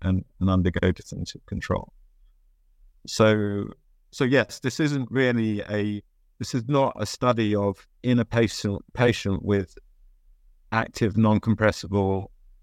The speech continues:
bleeding, does Reboa improve outcomes? This is a study of in somebody who looks like they've got non-compressible bleeding, who may benefit from Reboa, does Reboa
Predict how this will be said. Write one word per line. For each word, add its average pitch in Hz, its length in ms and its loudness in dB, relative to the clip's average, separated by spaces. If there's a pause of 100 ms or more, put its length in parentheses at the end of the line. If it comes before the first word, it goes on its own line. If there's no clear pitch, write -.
(380)
bleeding, 101 580 4
does 101 320 2
Reboa 98 640 0 (120)
improve 98 600 0 (680)
outcomes? 90 520 0
This 110 200 -2
is 95 140 -4
a 92 260 2
study 98 400 0
of 92 180 -2 (560)
in 113 180 4
somebody 104 400 0
who 107 100 0
looks 113 380 0
like 101 220 -2
they've 95 240 0
got 90 160 -2
non-compressible 92 680 -4
bleeding, 92 340 0
who 101 140 2
may 104 380 2
benefit 92 520 -2
from 98 320 -4
Reboa, 92 420 -2
does 87 260 0
Reboa 87 340 0